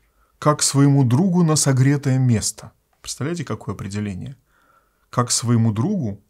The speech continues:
на согретое место». Он часто бывал здесь. Ты ему разрешал.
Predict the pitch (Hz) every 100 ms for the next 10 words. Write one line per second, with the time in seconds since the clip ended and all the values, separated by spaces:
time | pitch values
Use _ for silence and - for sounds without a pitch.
0 | _ - 113 120 127 139 139 135 107 107
1 | 113 - 185 - 135 131 127 120 110 104
2 | - - _ _ _ _ _ _ _ _
3 | 139 147 143 135 143 135 - 90